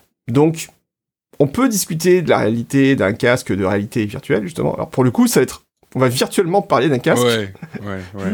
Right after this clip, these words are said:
Speaker 1: <laughs> On va virtuellement parler, voilà, d'un casque de réalité virtuelle. Donc, c'est assez drôle. Euh, mais,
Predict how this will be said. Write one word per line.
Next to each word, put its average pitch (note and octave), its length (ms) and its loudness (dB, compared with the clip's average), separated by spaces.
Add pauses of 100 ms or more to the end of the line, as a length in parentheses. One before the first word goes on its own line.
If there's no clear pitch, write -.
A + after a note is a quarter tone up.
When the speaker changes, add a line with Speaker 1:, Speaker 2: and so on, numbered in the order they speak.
Speaker 1:
<laughs> - 160 -12
On B2+ 60 2
va C#3+ 260 4 (180)
virtuellement E3 460 2
parler, D3 200 2
voilà, B2 200 4
d'un G#2 100 -2
casque E3+ 300 0
de - 200 -2
réalité C#3 300 0
virtuelle. G#2+ 340 -4
Donc, - 180 -14
c'est - 140 -10
assez G2+ 220 -8
drôle. F3 220 -2 (500)
Euh, G2+ 760 0 (280)
mais, - 300 2